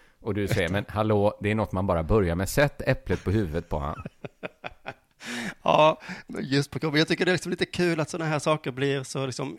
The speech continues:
Speaker 2: institutionaliserade, för att Malmö har ju ett skateboardgymnasium.
Speaker 1: Ja, och en laglig, eller flera lagliga graffi-, det finns väl fler lagliga graffitiväggar än väggar,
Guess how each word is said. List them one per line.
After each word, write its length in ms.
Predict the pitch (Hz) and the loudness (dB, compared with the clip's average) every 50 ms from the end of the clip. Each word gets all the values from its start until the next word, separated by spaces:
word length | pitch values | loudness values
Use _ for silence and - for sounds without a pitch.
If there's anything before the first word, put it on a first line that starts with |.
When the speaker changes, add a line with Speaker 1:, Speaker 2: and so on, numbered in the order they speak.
| - | -8
Speaker 2:
institutionaliserade, 1080 | - 143 139 - - 143 - 127 - 139 127 127 123 - - 233 180 123 101 95 98 104 | -6 -6 -4 -4 -6 -10 -12 -10 -6 -6 -4 -4 -4 -4 -4 -2 -2 -2 -2 -4 -6 -6
för 160 | - - 120 | -2 -2 -2
att 240 | 117 - _ _ - - | -2 -2 _ _ -10 -4
Malmö 580 | 165 151 151 156 151 135 123 117 113 113 113 - | 0 0 0 0 0 -2 -2 -2 -2 -2 -2 -4
har 240 | - 101 131 117 110 | -4 -2 -2 -2 -2
ju 200 | 117 113 113 117 | -2 -4 -6 -6
ett 180 | - - - - | -8 -10 -12 -12
skateboardgymnasium. 1160 | - - - 165 226 233 - - 110 - - 104 104 101 85 73 - - - - - 110 123 _ _ - _ _ _ _ - _ _ _ _ _ | -12 -8 -6 -6 -6 -6 -6 -8 -8 -6 -6 -6 -8 -6 -8 -8 -10 -12 -14 -14 -14 -16 -16 _ _ -20 _ _ _ _ -20 _ _ _ _ _
Speaker 1:
Ja, 260 | - 127 131 143 147 151 | -6 0 2 2 2 4
och 260 | - 165 - - - | 4 2 2 2 0
en 100 | 139 139 | 2 4
laglig, 420 | 143 147 135 123 110 110 113 113 95 113 | 6 6 6 6 4 2 0 2 2 2
eller 120 | 117 120 | 0 0
flera 420 | - - 143 131 110 104 110 123 | 0 2 2 4 4 4 4 4
lagliga 360 | 131 139 135 117 98 95 95 92 | 4 4 2 2 2 0 -2 0
graffi-, 320 | 92 98 95 - 135 117 | 2 2 2 2 0 -2
det 120 | 120 120 | -2 0
finns 180 | 113 139 131 - | 0 0 0 0
väl 80 | 135 127 | -4 -6
fler 320 | - - 156 160 160 156 | -2 0 2 2 2 4
lagliga 360 | 156 147 131 113 104 104 98 | 4 2 2 2 2 0 0
graffitiväggar 840 | 95 104 98 - 120 113 - _ - 90 78 92 87 78 92 90 90 - | 0 0 0 0 -2 -4 -4 _ -4 -2 0 0 0 0 0 0 0 0
än 300 | 107 101 92 90 90 87 | 0 0 2 2 0 0
väggar, 680 | 90 110 110 87 80 73 - 90 95 101 104 101 101 | 2 2 0 0 -2 -4 -2 0 2 2 2 0 -2